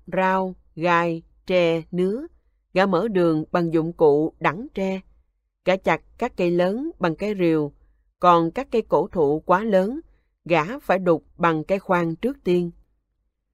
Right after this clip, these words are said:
Sau đó, tiếp tục cuộc hành trình, gã làm một cái thang trong rừng tre và trèo lên ngọn cây. Gã đặt một cây tre vừa chặt lên trên bụi tre kế đó. Cứ thế, gã bò dần qua các đọt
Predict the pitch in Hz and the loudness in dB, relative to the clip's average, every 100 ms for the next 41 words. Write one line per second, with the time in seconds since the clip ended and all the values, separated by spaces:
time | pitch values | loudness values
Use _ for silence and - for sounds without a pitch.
0 | _ _ _ _ - 175 160 170 262 - | _ _ _ _ -2 0 0 -4 -6 -18
1 | _ - 294 196 165 - 165 - 175 165 | _ -6 -2 -2 -2 0 0 0 -2 -2
2 | - 170 156 147 _ _ _ - 202 202 | 2 2 2 -6 _ _ _ 0 2 2
3 | 170 165 - 185 202 311 - 180 180 170 | 0 0 -4 -4 -6 -10 -6 -4 -2 -6
4 | - 226 185 170 160 - 202 202 202 _ | -4 -2 0 0 -2 -4 -4 -4 -8 _
5 | _ _ 170 170 160 - 170 156 165 175 | _ _ 2 2 2 2 2 2 2 0
6 | 165 147 170 180 180 175 - _ _ _ | 0 0 -2 -4 -4 -4 -8 _ _ _
7 | _ _ _ _ 190 208 196 170 180 170 | _ _ _ _ 0 2 0 -2 -2 -2
8 | 214 208 196 202 190 175 180 170 - 165 | 0 -4 0 2 4 2 0 0 0 -4
9 | - _ 175 190 175 185 180 180 165 151 | -4 _ -2 -2 4 4 4 2 0 0
10 | 151 180 165 180 196 175 220 311 _ _ | 2 0 2 2 2 0 -2 -14 _ _
11 | _ _ _ - 214 208 185 208 294 _ | _ _ _ -2 -2 0 -2 -2 -6 _
12 | _ _ - 165 175 277 196 165 160 170 | _ _ 0 0 0 -2 2 4 4 0
13 | 156 151 - 175 233 - - 151 | 0 -2 0 0 0 -10 -2 -2